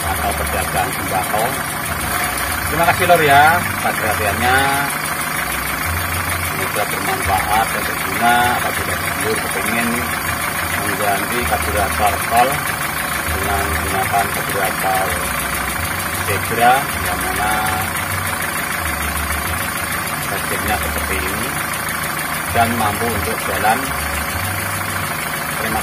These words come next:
kasih atas perhatiannya. Bila mana ada ulasan kami yang kurang berkenan, kami mohon maaf yang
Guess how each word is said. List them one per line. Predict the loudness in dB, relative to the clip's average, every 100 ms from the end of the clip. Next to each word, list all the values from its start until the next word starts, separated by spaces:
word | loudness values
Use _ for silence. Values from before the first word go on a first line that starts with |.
| 2
kasih | 2 0 0
atas | -2 -2 -2
perhatiannya. | 0 0 0 0 2 4 4 2
Bila | 0 2 2
mana | 4 4 4 4
ada | 2 0
ulasan | 2 0 0
kami | 2 2 0 0
yang | 0 0
kurang | 0 -2
berkenan, | -2 -2 0 2 2
kami | -2 -2 -2 -2
mohon | -2 -4
maaf | -4 -2 -2 -2
yang | -4